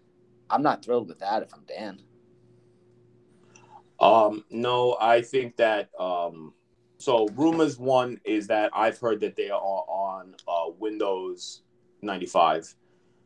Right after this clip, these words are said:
Speaker 2: Um, I, I still remember the Windows ninety-five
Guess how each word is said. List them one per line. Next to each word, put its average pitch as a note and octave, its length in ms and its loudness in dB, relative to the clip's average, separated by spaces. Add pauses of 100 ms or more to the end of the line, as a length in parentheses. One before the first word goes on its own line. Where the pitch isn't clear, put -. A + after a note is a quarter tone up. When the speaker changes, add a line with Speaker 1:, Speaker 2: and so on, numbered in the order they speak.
(140)
Speaker 2:
Um, E2+ 240 -8
I, F#2 320 4
I F2+ 140 4
still A2+ 280 0
remember G#2 520 -2
the F2+ 680 -6 (540)
Windows G#2 480 2
ninety-five D#2+ 1000 2